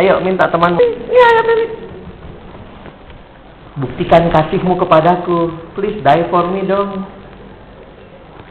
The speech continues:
Saya kaget baca ayat ini. Karena lihat, disejajarkan.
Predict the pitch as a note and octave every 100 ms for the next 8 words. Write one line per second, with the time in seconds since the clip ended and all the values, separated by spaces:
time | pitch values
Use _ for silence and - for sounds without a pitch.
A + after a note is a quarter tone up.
0 | - G#3 G3+ G#3 F3+ D3+ F#3 D3 C3+ D3+
1 | C3+ C3+ C#3 B2+ B2+ - - - - -
2 | - - - - - - - - - -
3 | - - - F4+ F4+ F4 E4+ E4 F#4+ -
4 | - - - E4+ E4+ D#4 D4 C#4 C#4+ B3
5 | F#3